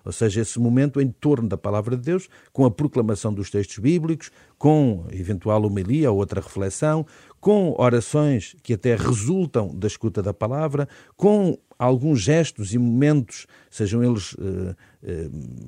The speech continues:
rituais do ponto de vista simbólico, sejam eles de oração,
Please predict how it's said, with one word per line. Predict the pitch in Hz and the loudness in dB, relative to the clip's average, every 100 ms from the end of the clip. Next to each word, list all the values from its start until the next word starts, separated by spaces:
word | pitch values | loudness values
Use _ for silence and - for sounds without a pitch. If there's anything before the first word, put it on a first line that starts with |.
| - - 50 - - - 50 - - | -16 -16 -18 -18 -20 -18 -20 -18 -8
rituais | - 135 - 117 127 143 147 104 | -2 -2 -2 0 2 2 2 0
do | 87 | -4
ponto | - 98 | -6 -4
de | |
vista | 110 101 98 | -4 -6 -8
simbólico, | - 120 107 131 135 101 | -2 -2 2 4 4 0
sejam | - 104 117 | -4 -2 2
eles | 127 117 92 85 | 2 2 -2 -10
de | 104 117 | -6 0
oração, | 135 123 117 - 139 120 | 2 2 0 0 0 0